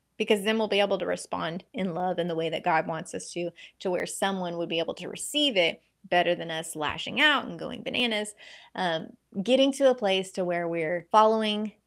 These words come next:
what God's plan is. So no matter if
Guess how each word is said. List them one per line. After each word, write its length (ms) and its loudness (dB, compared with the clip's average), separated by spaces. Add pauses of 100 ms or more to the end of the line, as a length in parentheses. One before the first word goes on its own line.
(180)
what 240 -4
God's 760 -2
plan 540 -8 (360)
is. 280 -2 (1040)
So 180 -4
no 180 0
matter 440 2
if 280 0